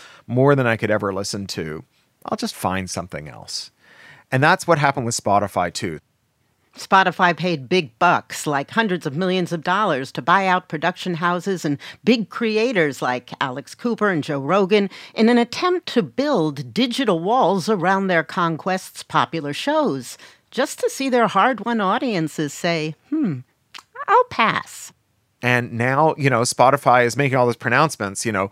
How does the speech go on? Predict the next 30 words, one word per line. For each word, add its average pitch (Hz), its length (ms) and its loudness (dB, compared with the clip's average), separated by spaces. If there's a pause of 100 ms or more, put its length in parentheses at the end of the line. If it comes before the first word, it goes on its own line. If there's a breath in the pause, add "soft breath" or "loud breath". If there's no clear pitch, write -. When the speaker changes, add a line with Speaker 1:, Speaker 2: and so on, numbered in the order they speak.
(220 loud breath)
Speaker 1:
"We're 143 200 4
gonna, 135 340 2
on 143 140 4
a 131 40 -2
select 127 500 0
basis, 123 480 -2
move 113 300 -6
some 107 220 -4
podcasts 104 580 0
outside 98 520 -2
for 95 240 -4 (260 loud breath)
this 135 220 0
reason 117 300 0
and 104 120 -4
that." 104 240 2
And 127 140 0
basically 147 420 2
what's 117 180 0
happening 110 380 0
is 101 120 -4
they're 107 120 -2
just 107 180 -6
trying 107 160 -2
to 95 60 -6
save 95 280 -2
face 90 340 -4
as 95 200 -10
they 90 200 -6 (240 loud breath)
gradually 101 540 0
just 101 180 -8